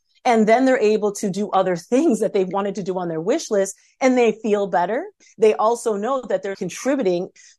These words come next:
to the long-term health and well-being of all in their care. And speaking on the cost of cancer, I would say cancer, any other long-term illness that families must suffer through, they're extremely serious. When it comes to cancer, we have a,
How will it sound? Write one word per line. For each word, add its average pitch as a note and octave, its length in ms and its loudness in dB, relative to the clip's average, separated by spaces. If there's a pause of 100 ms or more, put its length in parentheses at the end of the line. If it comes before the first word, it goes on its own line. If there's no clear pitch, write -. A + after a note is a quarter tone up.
to A3+ 160 2
the F#3 120 4
long-term F#3+ 640 0
health F3+ 240 0
and F3 100 -2
well-being E3+ 640 -2
of D#3+ 200 -2 (160)
all E3+ 260 2
in D#3+ 140 -6
their C#3+ 160 -10
care. - 460 -8 (460)
And G#3+ 240 2 (100)
speaking D4+ 420 0
on A3+ 100 2
the F#3+ 80 -2
cost F#3 340 2
of - 80 -8
cancer, C#4+ 520 -4 (160)
I F#3+ 120 4
would G3+ 160 4
say F#3 180 0
cancer, A3+ 720 -4
any G3+ 280 0
other G3+ 200 0
long-term F#3 540 -4
illness B3+ 380 -2
that A#3+ 160 -2
families A#3+ 420 0
must A3 260 -4
suffer A3+ 300 0
through, C#4 360 -4 (340)
they're A3 160 6
extremely A#3 960 -2
serious. - 680 -6 (280)
When G3+ 140 2
it G3+ 100 -2
comes B3 260 -2
to A3 80 -2
cancer, G#3+ 420 -2
we G3+ 160 -2
have G3 140 0
a, F#3 160 2